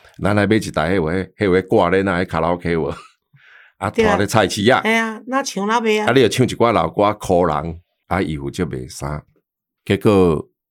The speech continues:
Speaker 1: 阮着拢安尼讲好啊，伊讲：“啊，对啦，你起来台北，你免烦恼住大个所在，我住伫咧新店。
Speaker 2: 嗯。
Speaker 1: 吼，我，我甲阮母啊，甲阮一个小弟啊，阮租厝，住伫咧新店迄个
Speaker 2: 所以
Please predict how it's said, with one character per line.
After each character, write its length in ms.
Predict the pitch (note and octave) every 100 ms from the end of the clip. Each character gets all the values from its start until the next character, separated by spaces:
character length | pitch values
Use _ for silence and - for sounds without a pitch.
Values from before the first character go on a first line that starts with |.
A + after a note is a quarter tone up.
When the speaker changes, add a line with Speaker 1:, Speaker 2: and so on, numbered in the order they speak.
| _ _ _ -
Speaker 1:
阮 160 | G2+
着 100 | E2+
拢 160 | D#2+ F#2
安 100 | F2+
尼 80 | F2
讲 220 | E2+ F2
好 160 | E2+ D2+
啊， 120 | C2
伊 60 | D#2+
讲 140 | F#2+ F#2+ _ _
：“啊， 120 | E2
对 140 | - F#2
啦， 220 | F2 C#2 - _ _ _ _ _
你 120 | G#2+
起 100 | A2
来 80 | G#2
台 140 | E2+
北， 140 | - D2+
你 60 | F2+
免 160 | F#2+
烦 100 | F2
恼 60 | E2
住 140 | F2+
大 180 | F2 B1+
个 80 | C2+
所 200 | D2+ D2
在， 360 | - C2 - _
我 140 | - G2
住 120 | G2+
伫 60 | B2
咧 180 | E2
新 300 | F2+ - C#2+
店。 180 | C2+ B1+ B1+ - _
Speaker 2:
嗯。 140 | E2 D2+
Speaker 1:
吼， 160 | C#2+
我， 220 | D#2 G2 - _ _ _ _
我 180 | F2+ G2
甲 140 | F#2 F#2
阮 120 | F#2
母 200 | F#2 E2+
啊， 100 | D2
甲 160 | E2
阮 60 | F2+
一 40 |
个 120 | E2 D2
小 160 | E2+
弟 120 | E2
啊， 40 | D#2+
阮 140 | G2
租 220 | F2 D#2
厝， 320 | D2+ C#2+ B1+ - _ _ -
住 80 | F#2
伫 140 | E2+
咧 140 | D#2 F2
新 220 | D#2 C#2
店 140 | C#2+
迄 120 | C#2+ D#2+
个 120 | D2+
Speaker 2:
所 140 |
以 80 | F#2